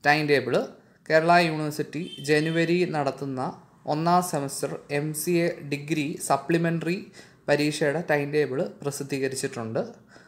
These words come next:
അതേപോലെ തന്നെ സെക്കൻഡ് സെം ഡിഗ്രി പരീക്ഷയുടെ ടൈം ടേബിൾ പബ്ലിഷ് ചെയ്തിട്ടുണ്ട്. ജനുവരി നാല് മുതലാണ്, അത് ഇന്നലെ പറഞ്ഞതാണ്, ശ്രദ്ധിക്കുക.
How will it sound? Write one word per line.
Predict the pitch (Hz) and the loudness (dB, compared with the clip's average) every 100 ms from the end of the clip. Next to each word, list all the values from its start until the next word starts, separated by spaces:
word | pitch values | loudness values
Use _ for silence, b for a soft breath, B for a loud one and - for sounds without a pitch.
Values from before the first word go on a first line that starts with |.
| B - | B 0
അതേപോലെ | 180 185 180 170 160 | 4 6 6 4 2
തന്നെ | 160 165 202 - | 0 -4 -6 -10
സെക്കൻഡ് | - 160 - 175 175 | -2 -2 2 2 2
സെം | 180 175 - - 156 | 0 -2 -6 -14 -6
ഡിഗ്രി | 151 147 147 175 185 - | -6 -2 -2 0 -2 -2
പരീക്ഷയുടെ | 151 147 147 147 151 151 | 0 0 0 0 0 0
ടൈം | 143 139 | 0 0
ടേബിൾ | 139 135 165 240 b b b b b _ - | 0 0 -2 -4 b b b b b _ 0
പബ്ലിഷ് | 147 151 151 | 2 2 4
ചെയ്തിട്ടുണ്ട്. | 147 139 139 131 131 202 147 | 4 4 0 -2 0 0 0
ജനുവരി | 151 143 147 147 | -2 0 0 0
നാല് | 143 139 147 | 0 0 0
മുതലാണ്, | 147 135 131 127 127 - - | -2 -4 -4 -4 -4 -6 -4
അത് | 143 143 | -4 -4
ഇന്നലെ | 143 143 147 143 | -6 -4 -2 -2
പറഞ്ഞതാണ്, | 131 139 139 127 123 - | -2 -4 -4 -4 -4 -8
ശ്രദ്ധിക്കുക. | - 127 123 123 - 135 | -8 -8 -6 -8 -2 -2